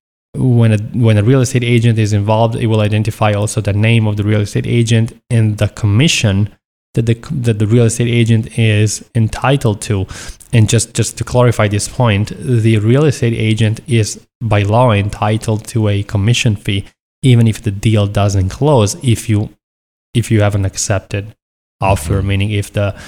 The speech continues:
Speaker 1: deal falls through because, you know, one of the parties doesn't want to sell or acquire the property anymore.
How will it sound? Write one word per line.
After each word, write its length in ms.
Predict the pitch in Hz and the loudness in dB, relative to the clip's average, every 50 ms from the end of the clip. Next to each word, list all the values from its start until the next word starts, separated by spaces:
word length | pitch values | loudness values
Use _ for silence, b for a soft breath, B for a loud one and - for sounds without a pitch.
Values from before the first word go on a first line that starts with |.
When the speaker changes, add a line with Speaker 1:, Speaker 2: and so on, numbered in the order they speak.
| B B B _ _ _ _ - 110 | B B B _ _ _ _ -6 -2
Speaker 1:
deal 240 | 107 107 110 101 98 | 2 2 4 2 2
falls 420 | - - - 101 98 95 - - | 0 -2 -2 0 0 -2 -4 -6
through 380 | - - - 143 139 127 110 101 | -12 -4 0 2 2 2 2 0
because, 420 | 101 107 - - - 101 95 - | -2 -6 -6 -4 -6 -6 -4 -4
you 60 | 107 | -6
know, 120 | 98 95 98 110 | -8 -8 -8 -8
one 180 | 104 104 98 | -6 -6 -4
of 100 | 98 98 | -4 -4
the 60 | 101 | -6
parties 440 | 104 - - 104 104 104 107 104 101 | -8 -6 -4 -4 -4 -2 -2 -4 -2
doesn't 260 | 104 101 101 101 98 | -2 -4 -4 -4 -4
want 120 | 104 101 98 98 | -4 -4 -4 -4
to 0 | |
sell 360 | - - - 120 110 110 107 98 | -4 -2 -2 0 0 0 0 -2
or 80 | 92 | -4
acquire 360 | 98 98 - - 117 107 107 | -6 -8 -4 -2 0 0 0
the 100 | 107 113 | 0 -2
property 400 | 104 - 113 110 110 113 107 113 | -2 -2 -2 0 0 0 0 0
anymore. 420 | 110 107 107 104 107 107 113 113 | 0 0 0 0 2 2 2 0